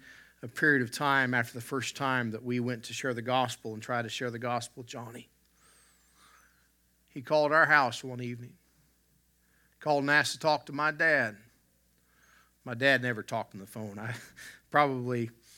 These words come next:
ten times in my whole life can I remember my dad ever holding the phone in his hand growing up. He just,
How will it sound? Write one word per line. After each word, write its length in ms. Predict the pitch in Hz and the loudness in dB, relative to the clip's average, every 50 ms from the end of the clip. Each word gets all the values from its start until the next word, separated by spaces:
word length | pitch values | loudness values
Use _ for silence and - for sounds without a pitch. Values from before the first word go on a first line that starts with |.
| - _ _ _ _ _ _ - | -20 _ _ _ _ _ _ -12
ten 300 | - - - 170 165 156 | -6 0 2 2 2 2
times 520 | 143 - 160 156 151 143 131 113 110 107 113 | 2 4 6 6 8 6 6 4 0 -6 -6
in 60 | 113 | -6
my 120 | 117 117 | -4 -4
whole 160 | 113 127 131 123 | -2 -2 -2 0
life 280 | 127 123 113 107 - | 0 0 0 0 -2
can 120 | - 117 110 | -6 -6 -4
I 60 | 113 | -2
remember 280 | 117 117 117 117 117 | -2 -2 -2 -2 -4
my 160 | 113 110 107 107 | -4 -6 -6 -4
dad 300 | 104 123 123 117 113 107 | 0 2 2 2 2 2
ever 200 | 110 107 110 104 | -2 -6 -6 -8
holding 280 | 113 117 113 104 107 | -6 -6 -6 -6 -8
the 60 | 101 | -12
phone 280 | - - 113 110 104 98 | -8 -8 -8 -8 -8 -10
in 80 | 95 95 | -12 -12
his 140 | 104 - | -12 -10
hand 340 | - 120 117 110 104 107 107 | -6 -6 -4 -4 -6 -6 -8
growing 300 | 110 110 110 107 107 110 | -8 -8 -8 -8 -8 -8
up. 180 | 107 101 113 - | -10 -10 -10 -10
He 80 | 117 | -10
just, 260 | 107 113 110 104 - | -10 -8 -8 -10 -10